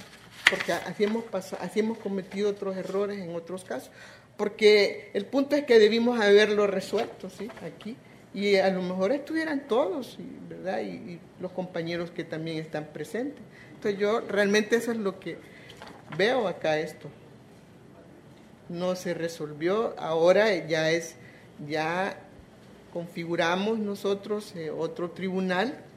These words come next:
¿verdad? Llamando a las personas, eh,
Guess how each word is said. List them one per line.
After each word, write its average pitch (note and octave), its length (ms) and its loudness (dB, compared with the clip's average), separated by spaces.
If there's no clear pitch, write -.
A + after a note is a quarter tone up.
¿verdad? D#3+ 280 -4
Llamando D#3+ 600 -2
a E3+ 60 -2
las D3+ 380 -10
personas, E3 680 -4
eh, D3+ 260 -10